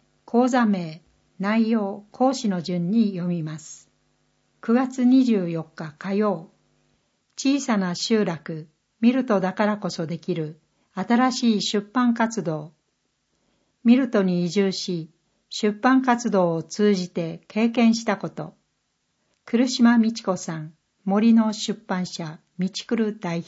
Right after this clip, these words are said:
表。十月一日火曜、引きこもり、八零五零問題、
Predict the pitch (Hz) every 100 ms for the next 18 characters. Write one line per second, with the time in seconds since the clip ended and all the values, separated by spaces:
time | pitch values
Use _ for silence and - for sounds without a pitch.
0 | - 156 151 - _ _ _ _ _ _
1 | _ _ _ _ - 226 240 240 240 -
2 | 233 226 214 208 - 202 190 196 180 165
3 | _ _ _ _ _ - - 233 247 220
4 | 214 202 190 233 _ - 208 254 254 262
5 | 214 185 190 214 247 240 226 220 208 175
6 | 160